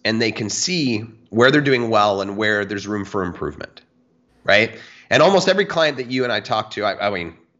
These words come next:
maybe, maybe it's not the same for you, I know it is for me, is the first question I ask them is,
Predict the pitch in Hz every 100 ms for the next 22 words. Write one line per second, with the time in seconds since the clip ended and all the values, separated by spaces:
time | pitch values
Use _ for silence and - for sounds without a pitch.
0 | - 110 110 98 110 117 101 107 - -
1 | 95 90 95 95 92 92 92 90 - 90
2 | 104 87 82 - _ - _ _ _ _
3 | _ 120 117 131 180 143 - 135 - 117
4 | 107 123 - 101 98 95